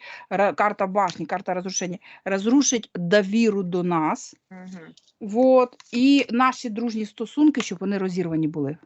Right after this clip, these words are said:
Speaker 1: Всіх, з ким ми там товаришуємо, хто нам дає яку зброю,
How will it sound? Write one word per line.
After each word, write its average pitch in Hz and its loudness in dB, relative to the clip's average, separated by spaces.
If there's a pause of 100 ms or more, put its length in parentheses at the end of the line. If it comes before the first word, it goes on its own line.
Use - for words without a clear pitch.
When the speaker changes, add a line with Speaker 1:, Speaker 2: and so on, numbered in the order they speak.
Speaker 1:
Всіх, - -2
з - -20
ким 180 0
ми 156 0
там 156 -4
товаришуємо, 302 4
хто 240 0
нам 190 0
дає 180 0
яку 262 0
зброю, 415 4